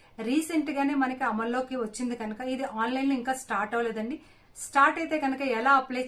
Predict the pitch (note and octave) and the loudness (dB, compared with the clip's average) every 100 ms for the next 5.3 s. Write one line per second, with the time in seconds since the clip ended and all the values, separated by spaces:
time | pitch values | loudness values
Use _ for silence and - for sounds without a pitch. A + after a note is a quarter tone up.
0 | B3+ A#3+ A#3+ G#3+ A#3 B3+ B3+ A#3 B3+ B3+ | -2 -2 -2 -2 -2 -2 -2 -4 -4 -4
1 | A#3 G3+ A3+ B3 A#3+ B3+ B3+ A#3 G#3+ A3 | -4 -4 -2 -2 -2 -2 -4 -4 -2 0
2 | A#3 G#3+ G#3+ A3 G#3+ D4 - - - - | 0 -2 -4 -4 -4 -4 -10 -20 -20 -20
3 | - - - C4 F4+ A#4 - - - _ | -20 -14 -4 0 0 -2 -10 -20 -20 _
4 | _ - G3 - - A#3+ A#3+ B3+ B3+ C#4 | _ -20 -20 -18 -8 -6 -4 -4 -2 -2
5 | C#4 C4 | -2 -4